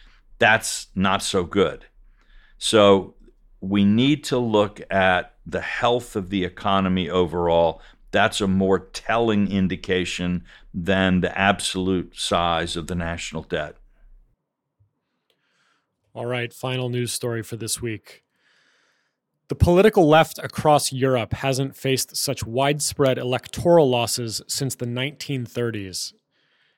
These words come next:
Speaker 2: Not only Meloni at the helm in Italy, but the Finns Party, the Sweden Democrats, the F P O polling well in Austria, Vox in Spain, the so-called Spartans in Greece.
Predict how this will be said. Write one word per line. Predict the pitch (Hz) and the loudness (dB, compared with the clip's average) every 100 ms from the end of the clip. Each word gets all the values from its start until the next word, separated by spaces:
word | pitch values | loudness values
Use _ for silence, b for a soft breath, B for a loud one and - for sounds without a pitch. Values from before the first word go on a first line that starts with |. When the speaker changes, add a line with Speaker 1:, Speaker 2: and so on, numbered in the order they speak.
| _ 139 | _ 0
Speaker 2:
Not | 151 | 4
only | 147 143 | 4 2
Meloni | 139 135 139 143 139 139 | 2 2 2 4 2 0
at | 123 | -4
the | 113 | -6
helm | - 139 123 | -6 -4 -4
in | 117 147 | -4 -2
Italy, | 196 185 170 | 4 6 6
but | 131 123 117 117 | 4 0 -4 -8
the | 113 110 | -6 -6
Finns | - 180 180 175 | -2 2 2 2
Party, | - - 160 151 143 | 0 4 6 6 4
the | 117 | 2
Sweden | - 131 117 120 | -4 -4 -4 -2
Democrats, | 143 147 - 147 139 131 - | 0 0 2 2 4 2 0
the | - 120 | -4 -4
F | - | -4
P | - 135 | -4 0
O | 135 135 | 2 0
polling | 131 - 131 123 | 0 -2 -2 -2
well | 120 117 | -4 -4
in | 113 | -6
Austria, | 127 156 147 - 151 143 139 139 135 | -2 0 0 0 4 4 4 4 2
Vox | 113 127 123 - - | 0 -2 -2 -4 -8
in | 117 110 | -6 -4
Spain, | - - 156 151 147 139 | -4 0 0 2 0 -2
the | 120 | -4
so-called | 120 - 123 101 | -6 -6 -8 -6
Spartans | - - 123 110 120 107 | -8 -4 -6 -6 -12 -10
in | 117 | -8
Greece. | 113 139 139 127 - | -2 0 2 0 -2